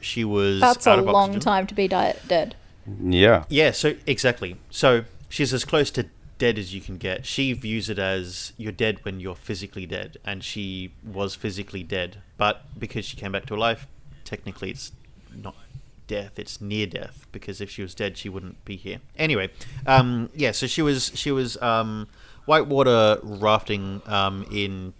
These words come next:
Speaker 1: Chile and went off a waterfall and got pinned underwater. So she was out of oxygen. Um, she was essentially drowned for half an hour. Um, she had broken bones throughout her body.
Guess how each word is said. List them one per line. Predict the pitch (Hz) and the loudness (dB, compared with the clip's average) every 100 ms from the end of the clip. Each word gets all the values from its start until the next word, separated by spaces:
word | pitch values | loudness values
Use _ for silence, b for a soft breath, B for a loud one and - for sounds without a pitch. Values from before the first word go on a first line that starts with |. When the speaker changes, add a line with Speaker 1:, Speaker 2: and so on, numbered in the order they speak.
| - | -12
Speaker 1:
Chile | - - 131 127 127 | -6 -2 2 2 0
and | 104 95 | -2 -4
went | 92 | -4
off | 92 - | -6 -6
a | |
waterfall | 87 98 110 - 117 107 101 101 | -4 -2 -2 -2 0 0 0 -4
and | 98 92 90 90 90 b b b b - | -4 -2 -2 -8 -14 b b b b -16
got | 104 101 - | -4 -4 -2
pinned | 117 101 95 | -2 -2 -4
underwater. | 101 98 87 87 95 - - | -6 -6 -6 -6 -8 -12 -12
So | - 131 113 | 0 4 4
she | 107 117 | 2 -2
was | 104 | 0
out | 98 | 2
of | |
oxygen. | 101 - - 101 95 98 - - | 2 -2 -4 -4 -2 -6 -8 -6
Um, | 95 92 92 90 90 - | -2 -2 -4 -10 -12 -12
she | - 110 | -10 -8
was | 95 92 87 | -4 -6 -6
essentially | 107 - 104 - 95 | -8 -8 -8 -8 -6
drowned | 98 92 - | -4 -4 -6
for | 92 | -8
half | 92 90 | -8 -6
an | 101 | -2
hour. | 110 110 107 107 101 b b b - | 2 4 4 4 0 b b b -2
Um, | 101 95 | 0 0
she | - 104 | -2 -4
had | 87 | 0
broken | 104 98 98 | -2 -2 -4
bones | 95 92 - | -2 -4 -6
throughout | - 90 87 | -4 -4 -4
her | 90 | -8
body. | 80 - 123 120 113 113 110 | -2 8 8 8 0 -2 -6